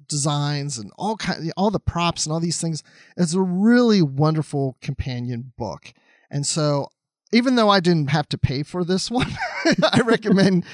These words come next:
going and getting it. It's nine ninety-five. I think it says the,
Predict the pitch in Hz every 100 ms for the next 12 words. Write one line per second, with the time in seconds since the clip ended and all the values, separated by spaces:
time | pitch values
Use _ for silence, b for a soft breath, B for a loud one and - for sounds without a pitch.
0 | B B _ 151 202 196 180 156 175 175
1 | 180 180 143 - 160 160 180 196 185 180
2 | 185 175 147 135 131 131 131 _ _ _
3 | - 156 156 151 - - - 151 -